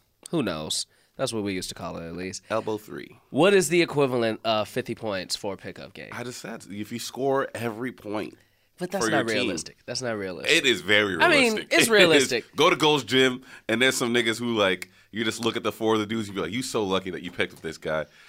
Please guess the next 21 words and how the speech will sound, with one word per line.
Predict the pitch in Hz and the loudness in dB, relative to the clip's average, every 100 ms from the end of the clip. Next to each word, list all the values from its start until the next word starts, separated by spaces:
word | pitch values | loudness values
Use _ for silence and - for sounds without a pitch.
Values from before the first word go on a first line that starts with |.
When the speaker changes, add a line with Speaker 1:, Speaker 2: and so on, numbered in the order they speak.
| _ | _
Speaker 1:
Right. | 127 131 | 0 2
Speaker 2:
this | 123 | 2
guy's | 113 107 | 4 2
scoring | - 110 98 90 87 _ | 2 -2 0 -2 -4 _
every | 107 92 95 | -4 -2 -4
one | 90 87 | -4 -4
of | |
your | 82 | -6
points. | 73 78 69 - - - | -10 -12 -12 -14 -18 0
Speaker 1:
But, | 160 | 4
I | 185 | 4
mean, | 180 156 139 | 4 2 0
as | 127 | -2
far | - 135 123 113 | 0 2 4 4
as | 110 104 98 98 - - - _ _ _ _ _ _ _ | 2 2 -2 -4 -4 -6 -8 _ _ _ _ _ _ _
Speaker 2:
You | 95 113 | -2 0
doing | 127 139 156 | 2 0 2
it, | 160 160 | 2 0
it's | 135 156 | 0 -2
not | 170 | 0
realistic? | 151 170 190 - 202 | 0 -2 -4 -4 -6